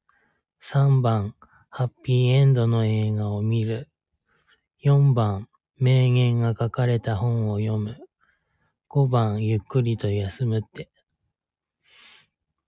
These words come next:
書いてあります。名言が書かれた本といえば、須藤元気さんの幸福論っていう本がある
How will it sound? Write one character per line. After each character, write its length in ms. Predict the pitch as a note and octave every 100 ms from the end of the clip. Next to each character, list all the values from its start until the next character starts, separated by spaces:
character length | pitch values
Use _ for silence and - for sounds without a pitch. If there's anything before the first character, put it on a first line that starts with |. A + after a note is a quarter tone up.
| _ _ _ _ -
書 80 | B2
い 60 |
て 140 | G#2 G#2+
あ 100 | G2+
り 100 | G2
ま 200 | G#2 G#2+
す。 260 | - D#3+ - _ _ _ _ _ _ _ _ _ _ _ _ _ _ _ _ _ _ _ _ _ _
名 200 | C#3+ D3+
言 280 | D#3 D#3+ D#3+
が 140 | D#3+ C#3+
書 120 | C#3+
か 120 | F#3
れ 140 | G3 F#3
た 140 | E3
本 220 | C#3+ D3
と 100 | C3+
い 40 | C3
え 120 | C3
ば、 180 | A#2+ A#2+
須 200 | - D3+
藤 280 | C#3 C3+ B2
元 220 | B2 B2
気 120 | -
さ 200 | - A#2
ん 40 |
の 120 | A#2 G#2+
幸 240 | - G#2+
福 300 | - - C3
論 180 | A#2 A2
っ 20 |
て 140 | -
い 420 | G#2 G#2 A2 A#2 A2+
う 120 | A#2 _ - - -
本 360 | - C3 B2 A2+
が 400 | A2 A2 G2+ A#2 _ _ _ _ _
あ 140 | -
る 320 | A#2 A2 A2